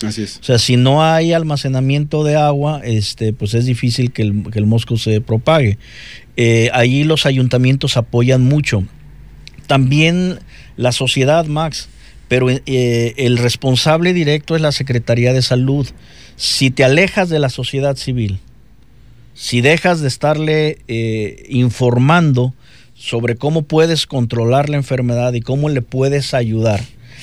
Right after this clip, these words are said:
Speaker 2: pues el, el, la familia, el ente, el ciudadano, pues lejos estará de poder coadyuvar con la autoridad.
Speaker 1: Así es.
Speaker 2: Eh, mira,
Speaker 1: No hay esa, no hay esa sinergia
Speaker 2: y
Speaker 1: de
Speaker 2: mira, Max, eh, se debe de decir,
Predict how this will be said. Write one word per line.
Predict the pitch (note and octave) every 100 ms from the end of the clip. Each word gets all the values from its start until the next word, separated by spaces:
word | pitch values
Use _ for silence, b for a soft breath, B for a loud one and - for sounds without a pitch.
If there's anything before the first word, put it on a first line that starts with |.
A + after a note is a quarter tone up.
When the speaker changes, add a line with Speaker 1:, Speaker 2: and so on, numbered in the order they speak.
| B B
Speaker 2:
pues | A#2 A#2 - - - - - - - - - - - - - - -
el, | A2 A2+ A2 G#2+
el, | A2
la | G#2+
familia, | A#2+ A#2+ D3+ E3 C#3+ C#3+ C#3+ C3 b b b
el | G#2+ A#2+
ente, | C3+ D#3+ E3 - C#3 B2
el | A2+
ciudadano, | - A#2+ A2 A#2+ D3+ D3+ C#3+ D#3 - B B -
pues | A#2+ A#2
lejos | C3 C#3 D#3+ D#3+
estará | - C#3+ C#3
de | D3
poder | C#3 B2 B2 B2+
coadyuvar | C3+ C3 A#2 A2 A2+
con | A#2 A2+
la | A2
autoridad. | A2+ G#2+ A2+ A2+ B2
Speaker 1:
Así | A2+ -
es. | G#2+ - -
Speaker 2:
Eh, | - C3 C3 - - - - - -
mira, | C#3 D#3
Speaker 1:
No | C3+
hay | D#3+
esa, | F3+
no | D#3+
hay | E3
esa | E3
sinergia | E3 D3+ C#3+ D#3 C3 C#3
Speaker 2:
y |
Speaker 1:
de | D3+
Speaker 2:
mira, | E3 F#3 D#3+
Max, | D3+ D#3+ -
eh, | C3 B2
se | D3+
debe | F3 G#3+
de | G3+
decir, | C3 G#2+ - E3 B2 F2+